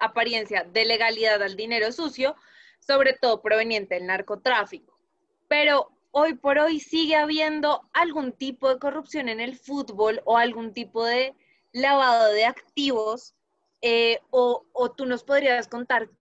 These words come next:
cómo los equipos de fútbol son utilizados para estos fines corruptos o poco éticos.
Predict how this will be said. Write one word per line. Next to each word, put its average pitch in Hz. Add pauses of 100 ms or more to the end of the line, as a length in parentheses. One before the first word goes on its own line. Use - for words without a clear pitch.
(140)
cómo 302
los 311
equipos 302
de 240
fútbol 226
son 240
utilizados 254
para 233 (100)
estos 247
fines 214 (140)
corruptos 233
o 247
poco 226
éticos. -